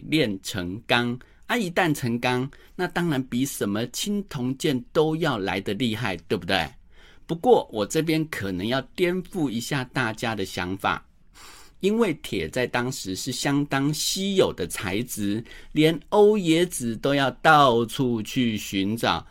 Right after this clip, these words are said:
啊，就可以知道说炼铁并不普遍。那既然并不普遍，就代表着当时的技术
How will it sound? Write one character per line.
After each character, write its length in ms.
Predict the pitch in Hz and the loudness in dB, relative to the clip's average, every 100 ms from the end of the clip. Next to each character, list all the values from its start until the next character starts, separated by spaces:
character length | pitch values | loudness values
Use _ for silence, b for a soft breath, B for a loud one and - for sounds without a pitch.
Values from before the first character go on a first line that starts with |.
| b b | b b
啊， 100 | 220 | -4
就 140 | 240 | 0
可 120 | 247 220 | 2 2
以 80 | |
知 160 | 147 175 | 0 2
道 200 | 190 165 | 4 4
说 280 | 160 165 165 B - | 6 4 4 B -6
炼 280 | 247 226 147 | 0 2 2
铁 300 | 123 101 - | -2 -4 -2
并 180 | - 151 | 0 2
不 140 | 147 | 0
普 240 | 139 - - | -4 -8 -10
遍。 340 | 123 117 78 b b b | -2 0 0 b b b
那 100 | 240 | -6
既 180 | - 277 | -2 0
然 240 | 220 151 | 2 0
并 160 | 185 190 | 2 2
不 140 | 180 | 2
普 200 | 160 117 | 0 0
遍， 400 | 85 147 117 - - | 0 2 2 0 -8
就 160 | - 147 | -2 -2
代 280 | - 143 107 | 2 0 0
表 200 | - 82 | -4 -4
着 140 | 98 | -4
当 300 | 95 160 165 | -2 0 0
时 180 | 170 - | -2 -4
的 140 | 110 | -4
技 260 | 113 - 170 | -6 -4 -2
术 320 | 131 131 123 | 0 0 0